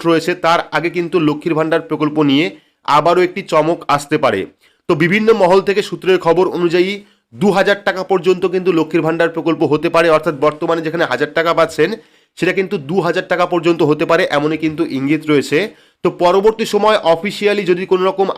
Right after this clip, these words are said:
আপডেট আসে লক্ষ্মীর ভাণ্ডার প্রকল্প নিয়ে, কবে থেকে টাকা বাড়বে বা আদৌ টাকা বাড়ানো হবে কিনা বা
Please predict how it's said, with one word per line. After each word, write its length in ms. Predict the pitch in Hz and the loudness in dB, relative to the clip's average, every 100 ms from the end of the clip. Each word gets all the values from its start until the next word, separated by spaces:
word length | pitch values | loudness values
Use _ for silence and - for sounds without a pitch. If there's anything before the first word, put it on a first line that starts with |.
| 147 | 0
আপডেট 260 | 143 170 - 143 | 0 -2 -2 -2
আসে 160 | 139 170 | 0 0
লক্ষ্মীর 300 | 151 151 156 | -2 -2 -4
ভাণ্ডার 280 | 151 151 156 | -2 -2 -2
প্রকল্প 280 | 156 151 147 160 | -2 -2 0 2
নিয়ে, 160 | 156 170 180 _ _ - | 2 2 -2 _ _ -2
কবে 220 | 170 170 190 | 0 2 0
থেকে 160 | 190 196 185 | 0 0 0
টাকা 160 | 180 165 | 2 2
বাড়বে 280 | 156 156 160 170 | 4 4 2 2
বা 60 | 160 - 139 | 2 2 0
আদৌ 180 | 156 170 | 0 0
টাকা 160 | 170 165 139 | 0 2 2
বাড়ানো 240 | 143 156 127 | 2 0 0
হবে 180 | 135 160 | 0 0
কিনা 280 | 160 165 170 180 _ _ _ - | -2 0 0 -2 _ _ _ -2
বা 80 | 156 | 0